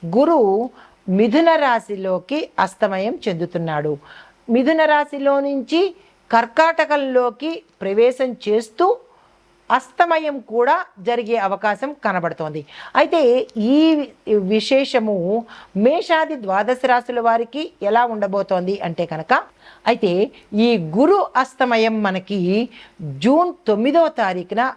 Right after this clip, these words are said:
జరగబోతోంది. ఈ ఫలితాలు ఎలా ఉండబోతున్నాయి అంటే దేశ కాలమాన సామాజిక, రాజకీయ, ఆర్థిక, న్యాయ, వ్యవసాయ,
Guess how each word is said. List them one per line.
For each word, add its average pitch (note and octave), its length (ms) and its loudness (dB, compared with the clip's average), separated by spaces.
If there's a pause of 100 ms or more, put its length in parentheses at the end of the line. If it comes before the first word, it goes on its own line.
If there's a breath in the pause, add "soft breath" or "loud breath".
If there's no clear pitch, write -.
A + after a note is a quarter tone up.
జరగబోతోంది. F3 1040 0 (320 loud breath)
ఈ C#4+ 380 2
ఫలితాలు B3 640 0
ఎలా G#3+ 300 0
ఉండబోతున్నాయి F#3+ 760 -4
అంటే F3 440 -2 (320 loud breath)
దేశ B3 420 2
కాలమాన G#3+ 960 -2
సామాజిక, G#3 760 -2
రాజకీయ, F#3+ 920 0 (440 soft breath)
ఆర్థిక, G#3 580 0
న్యాయ, G3+ 800 -2
వ్యవసాయ, A3 960 0